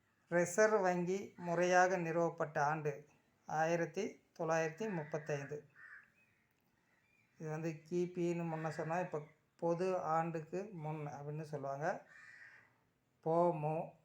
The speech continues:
ஆயிரத்தி தொள்ளாயிரத்தி முப்பத்தஞ்சு. நெக்ஸ்ட் கொஸ்டின், ஆறாம் ஜார்ஜ் உருவம் தாங்கிய இந்தியாவின் முதல் ஐந்து ரூபாய் நோட்டு ரிசர்வ் வங்கியால்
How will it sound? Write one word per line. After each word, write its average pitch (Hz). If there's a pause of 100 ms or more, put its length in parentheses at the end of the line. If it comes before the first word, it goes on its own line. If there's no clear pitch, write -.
(240)
ஆயிரத்தி 170
தொள்ளாயிரத்தி 151
முப்பத்தஞ்சு. 139 (1040)
நெக்ஸ்ட் 156
கொஸ்டின், 170 (1700)
ஆறாம் 208 (200)
ஜார்ஜ் 180 (120)
உருவம் 170 (120)
தாங்கிய 160 (800)
இந்தியாவின் 196 (400)
முதல் 180 (260)
ஐந்து 180
ரூபாய் 160
நோட்டு 156 (200)
ரிசர்வ் 175
வங்கியால் 151